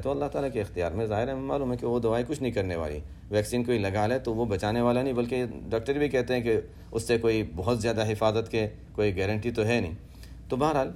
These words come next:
یعنی وہ، یعنی دونوں طرف میں، اس میں بھی افراط و تفریط نہ ہو۔ اگر کوئی، یعنی میں اس لیے کہہ رہا ہوں کہ بعض لوگوں سے سننے میں آیا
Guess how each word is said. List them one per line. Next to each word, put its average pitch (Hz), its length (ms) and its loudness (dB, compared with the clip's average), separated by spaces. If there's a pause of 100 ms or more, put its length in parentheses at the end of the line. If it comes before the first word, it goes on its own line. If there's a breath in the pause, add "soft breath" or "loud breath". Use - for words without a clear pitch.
(120)
یعنی 120 460 0 (160)
وہ، 87 420 -4 (580)
یعنی 98 340 -4 (240)
دونوں 165 260 4
طرف 131 200 -2
میں، 120 120 2
اس 120 120 -2
میں 143 80 0
بھی 110 160 0
افراط 127 300 0
و 127 60 -4
تفریط 98 400 -2
نہ 87 80 -4
ہو۔ 101 260 -4
اگر 107 200 0
کوئی، 117 280 0 (400 loud breath)
یعنی 113 240 0
میں 117 160 0
اس 123 120 -4
لیے 143 100 2
کہہ 120 140 0
رہا 120 80 2
ہوں 139 80 0
کہ 131 120 -4
بعض 113 280 0
لوگوں 110 220 0
سے 117 180 0
سننے 127 300 0
میں 123 120 0
آیا 98 200 2